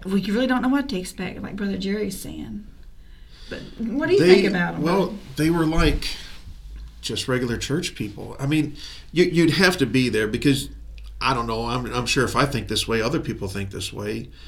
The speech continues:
Speaker 2: You kinda think, "Well, they're prisoners. Some of them have murdered people. Some of them have just done so many different things."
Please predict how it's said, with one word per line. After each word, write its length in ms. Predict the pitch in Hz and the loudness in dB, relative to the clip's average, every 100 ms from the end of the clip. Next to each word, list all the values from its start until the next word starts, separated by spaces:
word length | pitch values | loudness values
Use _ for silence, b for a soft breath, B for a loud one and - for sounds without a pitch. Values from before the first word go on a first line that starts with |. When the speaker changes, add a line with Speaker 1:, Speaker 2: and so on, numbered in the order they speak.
| B B | B B
Speaker 2:
You 120 | 131 131 | 2 4
kinda 260 | 151 143 | 6 4
think, 300 | 131 143 139 | 4 2 2
"Well, 260 | 127 127 120 | 2 4 4
they're 200 | 120 104 | 2 0
prisoners. 680 | - 127 104 92 87 - - b b b - | 2 0 0 -6 -8 -12 -14 b b b 0
Some 300 | - 147 143 | 4 4 4
of 140 | 110 | 4
them 220 | 131 117 | 0 0
have 140 | 110 101 | -2 -2
murdered 440 | 110 113 101 95 | 0 2 0 -4
people. 400 | 104 101 - - | -8 -8 -12 -8
Some 340 | - - 139 | -4 0 0
of 160 | 131 107 | 0 0
them 320 | 117 113 104 b b b b b b | 0 -2 -4 b b b b b b
have 220 | 131 123 | 2 4
just 280 | 120 127 104 | 4 4 4
done 340 | 131 127 123 | 4 4 2
so 260 | 107 - 131 | 2 2 2
many 220 | 123 120 | 0 -4
different 440 | 113 120 113 101 98 | 0 0 0 -6 -2
things." 500 | 117 117 104 - | 0 0 -2 -4